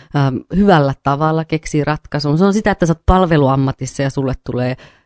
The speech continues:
asiakas, jolla on ongelma. Niin miten sä ratkot sen? Joskushan meillä on niitä vanhoja toimintamalleja, joita me voidaan käyttää. Mut aivan yhtä paljon meillä on uusia tilanteita, johon me tarvitaan luovia ideoita ja luovaa toimintaa, jotta me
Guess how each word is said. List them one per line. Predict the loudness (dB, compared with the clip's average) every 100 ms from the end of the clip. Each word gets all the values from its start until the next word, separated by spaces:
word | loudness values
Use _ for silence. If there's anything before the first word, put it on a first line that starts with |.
| _ _ _
asiakas, | 0 2 0 0 -4 -2
jolla | 0
on | -2 0
ongelma. | 2 2 0 -4 -6 -6 -6
Niin | -2 -2
miten | 0 -2
sä | -4
ratkot | -8 -10 -16 -14
sen? | -10 -2
Joskushan | 0 0 -6 -4 0
meillä | 0 2 2
on | 2
niitä | 2 0 -4 _ -2
vanhoja | 2 2 2
toimintamalleja, | 0 -2 -2 -4 -6 -6 -8 -8 -8
joita | -8 -4
me | -2
voidaan | 2 2 0 -4
käyttää. | -8 -10 -14 -14 -14 -16 _ -8
Mut | -4 2
aivan | 2 4 0
yhtä | 0 -4
paljon | 0 0 0
meillä | -2 -2 -4
on | -2
uusia | -2 -2 -4 -6 -6
tilanteita, | -6 -6 -8 -10 -10 -6
johon | -2 -2
me | -4 -4
tarvitaan | -6 -6 -10 -8 -6 -2
luovia | 0 0 -2 -4 -6 -12 _
ideoita | -2 -2 -2 -4 -6 -4 -6 -8 _
ja | -2
luovaa | 2 2 2 -2 2
toimintaa, | 2 4 2 -2 -6 -8
jotta | -8 -10
me | -12